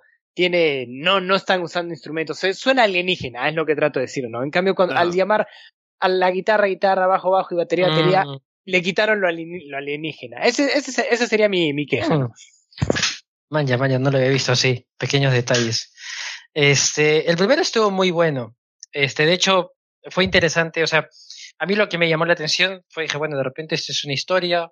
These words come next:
Speaker 3: pero parece que van a ser episodios, digámoslo así,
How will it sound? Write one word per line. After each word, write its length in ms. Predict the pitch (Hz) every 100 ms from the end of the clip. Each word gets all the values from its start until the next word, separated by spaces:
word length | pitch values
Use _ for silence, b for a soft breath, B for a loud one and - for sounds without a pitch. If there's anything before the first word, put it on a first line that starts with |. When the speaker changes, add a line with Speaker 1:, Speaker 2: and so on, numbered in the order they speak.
| _
Speaker 3:
pero 320 | - 127 123 123
parece 380 | 135 147 160
que 80 | 151
van 120 | 131 131
a 40 |
ser 160 | 139 135
episodios, 760 | 135 131 135 135 131 127 -
digámoslo 380 | 123 123 123 120
así, 540 | 113 123 120 113 110